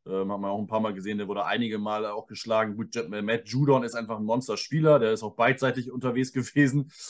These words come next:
äh, sowohl rechts als auch links. Er hat auch, äh, äh, achteinhalb Sacks ja gehabt. Äh, in diesem Spiel in Anführungszeichen nur einen, aber, äh, Pressure machen ja nun dem, nun mal das, dem Quarterback-Leben auch schwer,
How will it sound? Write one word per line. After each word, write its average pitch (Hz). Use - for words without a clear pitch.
äh, 113
sowohl 113
rechts 117
als 143
auch 143
links. 139
Er 110
hat 117
auch, 113
äh, 104
äh, 107
achteinhalb 110
Sacks 131
ja 127
gehabt. 123
Äh, 104
in 104
diesem 120
Spiel 127
in 117
Anführungszeichen 131
nur 143
einen, 170
aber, 117
äh, 113
Pressure 120
machen 120
ja 113
nun 113
dem, 113
nun 110
mal 110
das, 110
dem 107
Quarterback-Leben 110
auch 113
schwer, 123